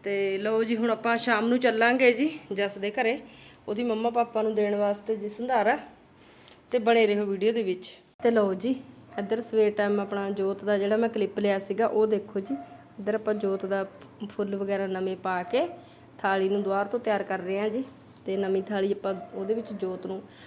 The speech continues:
ਟ੍ਰਾਂਸਫਰ ਕਰਾਂਗੇ। ਜਿਹੜੀ ਦੂਸਰੀ ਥਾਲੀ ਹੈ ਜੀ, ਜਿਹੜੇ ਫੁੱਲ ਹੈ ਜੀ, ਆਪਾਂ ਆਪਣੇ ਕਿਸੇ ਗਮਲੇ ਦੇ ਵਿੱਚ ਪਾ ਲਾਂਗੇ ਜੀ। ਜਿੰਨੇ ਵੀ ਉੱਗਣਗੇ ਉਨੇ ਹੀ ਬਹੁਤ ਹੈ ਜੀ, ਆਪਣੇ ਕੋਲ ਗਮਲੇ ਉੱਪਰ ਖਾਲੀ ਪਏ ਨੇ।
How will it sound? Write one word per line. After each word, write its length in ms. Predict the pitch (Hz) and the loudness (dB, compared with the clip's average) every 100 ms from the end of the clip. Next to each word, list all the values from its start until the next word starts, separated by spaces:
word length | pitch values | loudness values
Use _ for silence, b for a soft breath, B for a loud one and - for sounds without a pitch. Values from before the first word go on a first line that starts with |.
| B B | B B
ਟ੍ਰਾਂਸਫਰ 400 | 214 208 208 220 | 2 2 2 0
ਕਰਾਂਗੇ। 400 | 220 208 233 262 | 2 2 4 2
ਜਿਹੜੀ 200 | 233 262 | 2 2
ਦੂਸਰੀ 380 | 233 233 226 233 | 0 -2 -2 0
ਥਾਲੀ 360 | 226 214 214 | 2 4 6
ਹੈ 80 | 214 | 4
ਜੀ, 180 | 208 220 | 4 2
ਜਿਹੜੇ 200 | 208 247 | 2 2
ਫੁੱਲ 320 | - 220 214 | 2 0 2
ਹੈ 80 | 208 | 2
ਜੀ, 160 | 202 214 | 4 2
ਆਪਾਂ 240 | 208 202 | 2 -2
ਆਪਣੇ 180 | 202 196 | -4 -4
ਕਿਸੇ 220 | 208 208 | -4 -4
ਗਮਲੇ 300 | 202 196 190 | -2 -2 -2
ਦੇ 80 | 196 | -2
ਵਿੱਚ 180 | 196 208 | -4 -4
ਪਾ 180 | 196 | -2
ਲਾਂਗੇ 340 | 190 196 220 220 | 0 0 2 2
ਜੀ। 160 | 226 254 B B B B | 0 -6 B B B B
ਜਿੰਨੇ 260 | 202 202 208 | -2 2 2
ਵੀ 100 | 208 | 4
ਉੱਗਣਗੇ 440 | 208 202 240 233 | 2 2 0 4
ਉਨੇ 320 | 247 220 214 208 | 4 4 2 2
ਹੀ 80 | |
ਬਹੁਤ 280 | 202 190 208 | 2 0 0
ਹੈ 80 | 233 | 0
ਜੀ, 160 | 208 269 - | 0 -4 -6
ਆਪਣੇ 240 | 208 214 202 | -8 -4 0
ਕੋਲ 140 | 208 | 0
ਗਮਲੇ 320 | 196 190 190 | 0 -2 -2
ਉੱਪਰ 200 | 196 - | -4 -4
ਖਾਲੀ 360 | 202 190 180 202 | -4 -4 -2 -4
ਪਏ 280 | 202 185 180 | -2 -2 0
ਨੇ। 160 | 262 | -2